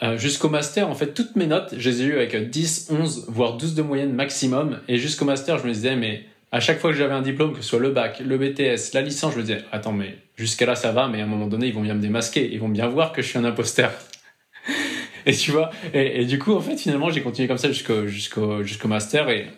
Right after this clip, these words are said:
après, je me suis dit, le jour où j'arrêterai mes études, euh, bah, j'arrêterai aussi la boxe. Parce que, bah, la boxe, le sport, donc, euh, moi, j'étais sportif de haut niveau. J'ai, euh, cinq finales de championnat de France à mon actif et j'en ai gagné une seule, euh, sur les cinq, non pas grâce, mais à cause du mental.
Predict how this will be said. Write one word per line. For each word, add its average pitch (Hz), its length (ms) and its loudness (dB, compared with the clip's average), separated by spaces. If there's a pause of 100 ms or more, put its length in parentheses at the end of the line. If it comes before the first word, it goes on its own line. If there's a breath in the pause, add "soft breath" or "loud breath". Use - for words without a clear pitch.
(140)
après, 131 280 2
je 143 60 -2
me 127 60 -4
suis - 180 -4
dit, 120 80 2
le 110 140 -2
jour 143 260 0
où 135 60 0
j'arrêterai 113 420 -2
mes 113 180 0
études, 110 500 0 (300 loud breath)
euh, 107 220 2
bah, 104 200 0
j'arrêterai 113 460 0
aussi 131 260 2
la 143 100 6
boxe. 117 280 -2
Parce 104 160 -6
que, 107 100 -4
bah, 98 180 0
la 98 140 -2
boxe, 131 340 2
le 101 80 -2
sport, 135 360 2
donc, 104 160 -8
euh, 101 40 -4
moi, 104 120 0
j'étais 104 260 -4
sportif 107 420 -4
de 110 80 -2
haut 107 60 2
niveau. 135 500 2
J'ai, 101 220 -2
euh, 95 80 -2 (200)
cinq - 560 -2
finales 147 380 0
de 127 80 -2
championnat 120 320 -2
de 110 60 -8
France - 240 -4
à 117 40 -2
mon 107 140 0
actif 104 460 -2
et 127 280 2
j'en 110 160 -2
ai 110 80 -2
gagné 110 280 -2
une 120 140 -2
seule, 127 280 2
euh, 101 140 -4
sur - 200 -2
les 113 100 0
cinq, 139 380 -4
non 117 140 -2
pas 107 160 0
grâce, 135 280 0
mais 120 80 -2
à 104 60 -2
cause 120 200 0
du 127 80 -6
mental. 120 460 0